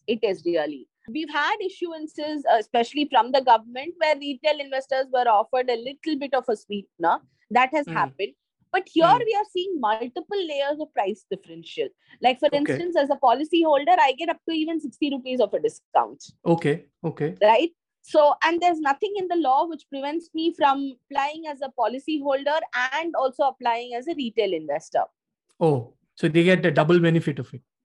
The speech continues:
Speaker 1: Yes. You can also do in the H N I category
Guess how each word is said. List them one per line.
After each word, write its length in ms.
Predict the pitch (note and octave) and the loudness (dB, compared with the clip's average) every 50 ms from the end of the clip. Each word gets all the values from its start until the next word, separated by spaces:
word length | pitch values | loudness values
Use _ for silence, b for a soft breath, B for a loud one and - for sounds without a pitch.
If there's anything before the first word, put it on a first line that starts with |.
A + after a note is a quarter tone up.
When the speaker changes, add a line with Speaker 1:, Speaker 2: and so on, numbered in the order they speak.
| _ _ _ _ _ - | _ _ _ _ _ -10
Speaker 1:
Yes. 560 | A3 A3+ A#3 C#4+ C4 G3 F#3+ G3 - - - _ - | -6 -2 2 4 4 4 4 2 -2 -14 -16 _ -4
You 160 | B3+ C#4+ D#4+ | 0 0 0
can 140 | - F4 D4+ | 2 2 2
also 360 | D4 D4+ D#4+ D#4+ - F#4 F4+ | 4 2 2 0 -2 -6 -4
do 220 | D4+ D#4+ D#4+ D#4+ D#4 | -4 -6 -8 -8 -10
in 80 | D#4 | -8
the 100 | C#4 C4+ | -4 -2
H 240 | C4+ C4 A#3+ B3+ - | 0 0 0 0 0
N 80 | C4+ B3+ | -2 -2
I 140 | B3 B3 A#3+ | -2 -2 -2
category 640 | - A3+ G3 G3 - G#3+ G#3 G3+ G3+ A#3 D4 - | 0 0 0 0 -2 -4 -6 -6 -8 -8 -12 -18